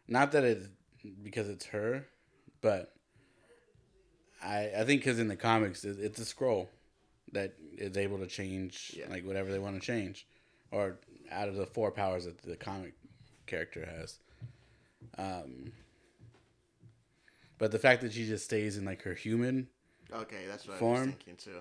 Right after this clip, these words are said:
Speaker 2: Yeah.
Speaker 1: um, was kinda
Speaker 2: Yeah,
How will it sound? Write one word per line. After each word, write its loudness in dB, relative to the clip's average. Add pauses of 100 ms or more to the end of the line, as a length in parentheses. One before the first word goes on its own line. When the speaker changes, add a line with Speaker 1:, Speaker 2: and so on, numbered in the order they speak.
(140)
Speaker 2:
Yeah. -6 (200)
Speaker 1:
um, -4 (680)
was -10
kinda -6 (920)
Speaker 2:
Yeah, -10